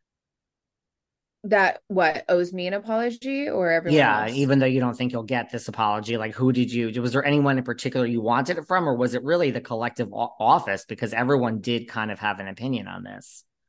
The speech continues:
Speaker 1: Well, now that you mentioned it, I would say the collective office. Yeah, they gave me such a hard time in season one. Yeah, I think they all owe me an apology. Why not?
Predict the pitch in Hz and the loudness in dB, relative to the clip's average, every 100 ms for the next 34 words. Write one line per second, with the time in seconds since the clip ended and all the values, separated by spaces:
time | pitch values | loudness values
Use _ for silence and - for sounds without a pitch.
0 | _ _ _ _ _ _ _ _ _ - | _ _ _ _ _ _ _ _ _ -6
1 | 196 180 175 175 170 160 160 180 220 160 | -4 -2 -2 -2 -2 -4 -6 -8 -8 -10
2 | 143 160 170 202 185 170 160 156 151 - | -10 -8 -6 -6 -6 -8 -6 -8 -10 -10
3 | 160 - 170 165 165 151 156 202 147 147 | -12 -10 -6 -6 -6 -6 -4 -4 -8 -8
4 | 165 160 180 147 151 160 160 160 156 156 | -6 -4 -2 -2 -4 -4 -6 -6 -8 -8
5 | 165 160 156 151 156 165 180 151 143 170 | -8 -4 -4 -4 -6 -6 -6 -8 -10 -10
6 | 165 156 147 175 156 135 165 151 123 156 | -10 -10 -10 -10 -10 -8 -8 -8 -10 -12
7 | 165 165 160 156 - 160 180 175 160 151 | -12 -12 -8 -8 -4 0 0 0 -6 -10
8 | 139 - 156 139 143 139 147 151 160 98 | -10 -12 -12 -12 -10 -10 -8 -8 -6 -6